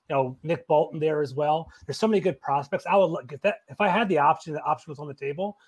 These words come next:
I'd love to stay in the first round, have a pick, but also gain another pick before fifty. That'd be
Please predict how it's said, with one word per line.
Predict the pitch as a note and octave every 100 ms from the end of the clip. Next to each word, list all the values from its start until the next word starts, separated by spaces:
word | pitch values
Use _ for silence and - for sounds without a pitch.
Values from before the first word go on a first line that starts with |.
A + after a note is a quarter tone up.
| _ -
I'd | D#3
love | F3+
to | D#3
stay | - E3
in | F#3
the | F3+
first | - F3 -
round, | C#3+ C#3+ B2
have | D3+ D3+
a |
pick, | - D3+ C3+ - _
but | C3+
also | D#3 D3+ C#3
gain | A2 D3+ D#3+
another | C#3+ C3+
pick | - C#3
before | C#3 - C3
fifty. | - C#3 C3
That'd | D#3
be | D3+ D3